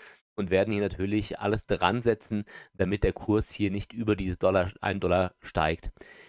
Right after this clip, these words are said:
Wir werden sehen, ob die Käufer, ob die Investoren da so weit dagegenhalten, dass hier der ein Dollar geknackt wird und dann noch, äh, hier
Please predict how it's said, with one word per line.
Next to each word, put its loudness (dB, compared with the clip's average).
Wir 2
werden 2
sehen, 2
ob 0
die 0
Käufer, 4
ob 2
die 0
Investoren 2
da 4
so 0
weit 4
dagegenhalten, 0
dass 0
hier 2
der 2
ein 2
Dollar 2
geknackt 0
wird 2
und 2
dann 4
noch, 2
äh, 4
hier 2